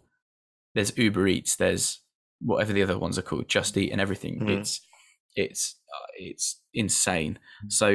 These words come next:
Speaker 1: m-, yesterday, I honestly, I, I felt so lazy. I just had my booster and I was just feeling really achy and I just couldn't be bothered to move. So I went on to Uber Eats and bought a McDonald's for lunch. And then I had a Chinese for tea.
Speaker 2: God, doubled up on the takeaways.
Speaker 1: What a fat shit.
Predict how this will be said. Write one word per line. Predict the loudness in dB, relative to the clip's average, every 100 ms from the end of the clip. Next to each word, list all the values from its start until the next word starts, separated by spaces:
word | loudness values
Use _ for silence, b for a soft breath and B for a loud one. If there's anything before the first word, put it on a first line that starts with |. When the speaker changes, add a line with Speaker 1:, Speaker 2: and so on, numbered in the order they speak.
| 4 0
Speaker 1:
m-, | -2
yesterday, | 2 2 2 2 2 2 2
I | 4 6 6 4 0 B B B 0
honestly, | 2 2 2
I, | 2 0
I |
felt | 0 0
so | 4 4
lazy. | 6 4 4
I |
just | 2 0
had | 2
my | 0
booster | 2 4 4 0 -4 -8 b b b -2
and | 0 0
I |
was | 0
just | 0
feeling | 0 -2
really | 0 -2 0
achy | 0 -2 -4
and | -4
I | -4
just | -4
couldn't | -4 -4
be |
bothered | -4 -4
to | -2
move. | 0 -2 -4 -8 -14 B B
So | 0 2
I |
went | 4 2
on | 0
to | 0
Uber | -2 -2
Eats | -4 -4
and | -4
bought | -2
a | -2
McDonald's | -2 -2 0 -2 -4
for | -2
lunch. | -2 -4 -6 -14 _ _ _ _ _
And | 0 2
then |
I | 2
had | 2
a |
Chinese | 2 2 2 2
for | 0
tea. | -2 -2 -2 _ _ _ _ _ _ _ -20 -12
Speaker 2:
God, | -6 -6 0
doubled | 4 6 4
up | 4
on | 2
the | 2
takeaways. | 2 2 -2 -4 0
Speaker 1:
What | 2 2
a |
fat | 0 -2 -2 -2
shit. | -2 2 2 0